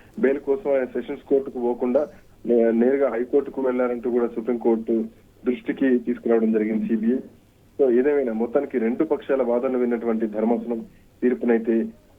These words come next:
ఆ, ప్రస్తుతానికైతే రిజర్వ్ చేసింది. So, దీనికి సం-, దీనికి సంబంధించి, ఆ, అంటే ఇప్పటికే ఈ, అంటే దీంట్లో మరీ ముఖ్యంగా సుప్రీంకోర్టు కవిత విషయంలో చూసుకున్నా, అటు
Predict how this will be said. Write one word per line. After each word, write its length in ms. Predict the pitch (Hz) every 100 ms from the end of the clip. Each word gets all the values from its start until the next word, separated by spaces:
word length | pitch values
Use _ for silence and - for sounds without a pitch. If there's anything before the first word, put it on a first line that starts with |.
| -
ఆ, 200 | 147 104 - 220 226 196
ప్రస్తుతానికైతే 560 | 117 110 139 135 127 127
రిజర్వ్ 400 | 113 113 123 113
చేసింది. 320 | 117 120 123 156 - - _ _ _ _ - _ _ _ 104
So, 160 | - 117
దీనికి 240 | 120 110
సం-, 320 | 123 117 113
దీనికి 200 | 123 117
సంబంధించి, 640 | 127 127 131 123 123 117 120 - - - - -
ఆ, 300 | 123 117 110
అంటే 160 | 123
ఇప్పటికే 540 | 117 117 123 123 120 - - - - -
ఈ, 200 | 123 113
అంటే 180 | 127 135
దీంట్లో 360 | 123 143 147 127
మరీ 200 | 127 143
ముఖ్యంగా 600 | 127 - 127 131 156 - - _ _ _ _ 139
సుప్రీంకోర్టు 720 | 127 143 143 131 151 156 156 - - -
కవిత 220 | 127 135
విషయంలో 360 | 131 123 131 127
చూసుకున్నా, 480 | 127 127 131 131
అటు 640 | 147 165 - 113 123 123